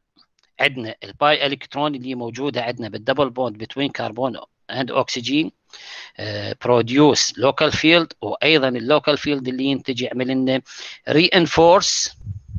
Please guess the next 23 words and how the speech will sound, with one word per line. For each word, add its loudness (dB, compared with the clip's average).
للابلايد 2
فيلد. -2
لذلك -2
راح -2
نحتاج 0
هنا -4
lower 6
energy 0
أو -4
بمعنى -2
آخر 0
higher 2
frequency. -2
ومن -12
يحتاج 0
عندنا -8
higher 0
frequency -6
راح -4
يحصل -6
له -4
de 0
shielding 0